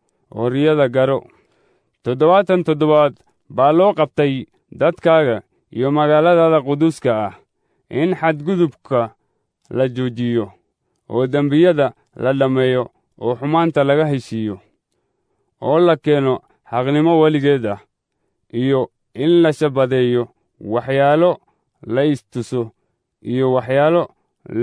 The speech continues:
la sii sheego, iyo in la subko kan ugu quduusan. Haddaba ogow,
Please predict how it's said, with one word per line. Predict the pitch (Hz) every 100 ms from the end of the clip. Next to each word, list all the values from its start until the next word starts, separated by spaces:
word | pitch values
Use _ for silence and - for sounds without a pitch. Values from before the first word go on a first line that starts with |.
| 131
la | 139 135
sii | - 175
sheego, | 175 - 143 127 113 110 - _ _ _ _ _ _ _ _ _ _ _ -
iyo | 131 143
in | 185 185
la | 170
subko | - 135 117 - 123 117 _ _ _
kan | 143 156
ugu | 156 170
quduusan. | 147 123 120 - 107 95 - _ _ _ _ _ _ -
Haddaba | 135 143 139
ogow, | 123 127 139 131 98